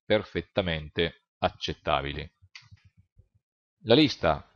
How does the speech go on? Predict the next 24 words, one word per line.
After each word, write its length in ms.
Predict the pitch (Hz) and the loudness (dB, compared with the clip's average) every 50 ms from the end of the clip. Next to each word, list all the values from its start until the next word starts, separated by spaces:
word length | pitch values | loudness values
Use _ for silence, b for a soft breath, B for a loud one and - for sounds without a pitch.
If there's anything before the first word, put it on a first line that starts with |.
| - _ | -20 _
quindi 380 | - - 131 123 101 92 87 80 | -4 -4 -4 -2 0 -2 -4 0
da 140 | 80 90 90 | 0 -2 0
subito 520 | - - 120 104 95 85 - 80 76 - | 0 -2 -2 -2 -4 -4 -4 -4 -6 -4
esiste 640 | - 101 98 110 147 170 165 - - 180 190 190 - | -2 -2 2 4 4 2 2 2 2 2 2 2 0
ed 120 | - 113 101 | -4 0 0
è 80 | 110 | 2
pronta 300 | - - 117 117 95 117 | 2 4 0 2 4 2
all'uso, 640 | 95 87 80 76 73 69 71 71 69 - _ _ _ - | 2 2 2 -2 -6 -6 -8 -8 -10 -12 _ _ _ -4
ed 160 | - 101 98 | 0 4 6
è 60 | 117 | 6
ovviamente 540 | 95 90 127 107 90 85 85 82 - 123 - | 6 6 4 0 0 -2 -2 0 -2 -2 -2
in 100 | - 139 | -2 -4
partenza 640 | 139 - 139 - - 80 78 80 - 85 80 - - _ | -2 -2 0 0 -2 -4 -4 -2 -2 -2 -2 -2 -6 _
vuota. 560 | - 82 80 76 71 65 - - 76 71 - _ _ _ _ _ _ _ _ _ _ _ _ _ _ _ _ _ _ _ _ - - _ _ _ _ _ _ _ _ _ _ - b b b b b b b b b _ _ _ _ _ _ _ - | -10 -6 -4 -4 -4 -6 -4 -6 -6 -6 -6 _ _ _ _ _ _ _ _ _ _ _ _ _ _ _ _ _ _ _ _ -20 -20 _ _ _ _ _ _ _ _ _ _ -20 b b b b b b b b b _ _ _ _ _ _ _ -2
Adesso 600 | - 143 185 190 - - 220 - - - _ _ _ _ _ _ _ - _ | 2 4 4 4 6 6 4 4 2 0 _ _ _ _ _ _ _ -20 _
dobbiamo 560 | - - - 104 107 110 107 127 120 104 101 87 | -20 -20 -12 -4 -4 2 4 4 4 4 2 0
leggere 760 | 107 160 175 127 104 95 92 90 82 82 78 76 82 - _ _ _ _ _ _ - - | 4 4 4 4 2 0 0 2 2 2 2 0 -4 -8 _ _ _ _ _ _ -12 -2
quel 580 | - 90 92 90 87 87 90 87 82 78 - - - _ _ _ _ _ _ _ | 0 2 2 4 4 4 4 2 2 0 -6 -14 -20 _ _ _ _ _ _ _
file 600 | - - - 120 117 98 85 82 80 78 76 - - | -6 2 6 8 8 8 8 6 2 -2 -4 -6 -6
estensionivalide 800 | - 92 - - 95 90 - - 110 98 92 110 117 107 92 | -6 -6 -4 -4 -4 -4 -4 -4 -4 2 4 6 6 6 4
punto 240 | - - 120 107 98 | 2 -2 -8 -8 -8
t 120 | 87 107 101 | -8 -8 -8
x 120 | - - | -8 -2
t 400 | - 135 160 214 208 - _ | 2 2 4 2 2 -4 _